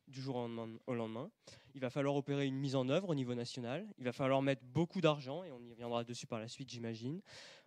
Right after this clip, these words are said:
environ deux pour cent de points de P I B supplémentaires par an au niveau européen. Mais ça, c'est la réalisation concrète qu'on a fait jusqu'à présent au niveau européen. Cette réalisation concrète, à l'heure actuelle,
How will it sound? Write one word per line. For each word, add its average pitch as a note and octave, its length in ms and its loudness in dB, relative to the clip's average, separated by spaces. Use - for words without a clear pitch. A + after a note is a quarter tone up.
environ C3 320 0
deux C#3+ 140 2
pour C#3+ 160 0
cent D#3+ 120 -6
de C3 60 -4
points C3+ 160 -2
de B2+ 60 -4
P C3 100 -2
I B2+ 80 0
B C3+ 140 4
supplémentaires B2+ 600 -4
par A#2 200 -2
an C#3 180 -2
au C3+ 80 -4
niveau B2+ 240 -2
européen. A#2+ 460 -4
Mais E3+ 260 6
ça, A3 240 6
c'est - 120 0
la D3 120 4
réalisation D3 560 4
concrète F#3+ 360 2
qu'on D#3+ 140 0
a C#3 80 4
fait E3+ 160 2
jusqu'à D#3+ 340 0
présent D3+ 480 0
au D#3 100 10
niveau D#3 220 6
européen. B2+ 340 0
Cette - 180 2
réalisation F#3+ 480 2
concrète, F3 400 -2
à D#3+ 60 2
l'heure C#3 100 4
actuelle, D3+ 580 0